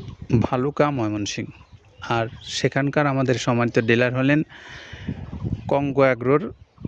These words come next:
মেসার্স ফাহিম সিড স্টোর। ইনি হলেন এই মৃত্তিকা অ্যাগ্রো ফিডের একজন সম্মানিত ডিলার। তো আপনারা যারা এই মৃত্তিকা অ্যাগ্রো ফিডের খাবারটা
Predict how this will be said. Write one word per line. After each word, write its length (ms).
মেসার্স 680
ফাহিম 500
সিড 420
স্টোর। 380
ইনি 200
হলেন 360
এই 300
মৃত্তিকা 560
অ্যাগ্রো 320
ফিডের 260
একজন 340
সম্মানিত 460
ডিলার। 360
তো 80
আপনারা 380
যারা 480
এই 300
মৃত্তিকা 360
অ্যাগ্রো 280
ফিডের 400
খাবারটা 680